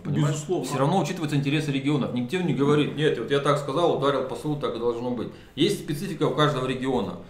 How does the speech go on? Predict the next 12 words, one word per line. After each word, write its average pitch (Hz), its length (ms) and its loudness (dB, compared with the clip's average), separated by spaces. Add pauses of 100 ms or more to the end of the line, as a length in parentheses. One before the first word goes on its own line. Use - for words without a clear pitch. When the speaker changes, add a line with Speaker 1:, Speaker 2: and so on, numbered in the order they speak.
(160)
Speaker 1:
Понимаете, 143 260 -2
в - 40 0
Осетии 180 280 0
своя 135 320 4
специфика, 117 540 -6
где-нибудь 139 280 2
в 135 40 -4
Якутии 208 320 -4
там 139 180 0
своя 156 260 0
специфика. 127 480 -6
Speaker 2:
Да. 120 120 -6